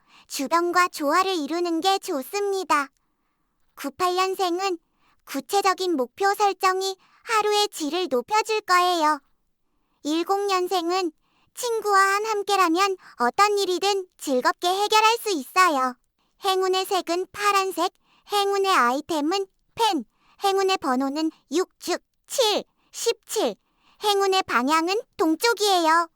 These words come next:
길한 시간대는 구 시에서 십일 시예요. 흉한 시간대는 칠 시에서 팔 시예요.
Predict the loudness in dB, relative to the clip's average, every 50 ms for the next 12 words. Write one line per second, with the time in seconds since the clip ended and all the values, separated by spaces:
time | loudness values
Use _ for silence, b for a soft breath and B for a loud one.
0 | _ _ b b b b b b b b _ -8 -4 -2 0 0 0 0 -2 -4
1 | -4 -2 -2 0 0 0 0 0 0 0 0 -2 -4 B B B B -14 -8 -6
2 | -6 -6 -4 -4 -2 -2 -2 0 -2 -2 -2 -2 -2 0 0 0 0 0 -2 -4
3 | -2 -2 0 0 2 2 2 0 0 b b b b b b b -4 -2 0 0
4 | 2 0 0 -2 -4 -2 -2 0 0 0 0 -2 0 0 -2 -2 -4 B B B
5 | B -6 -4 -2 -2 -2 -2 -2 0 0 0 0 0 0 0 0 -2 -2 -2 -2
6 | -4 -4 -2 0 0 0 0 0 -2 -2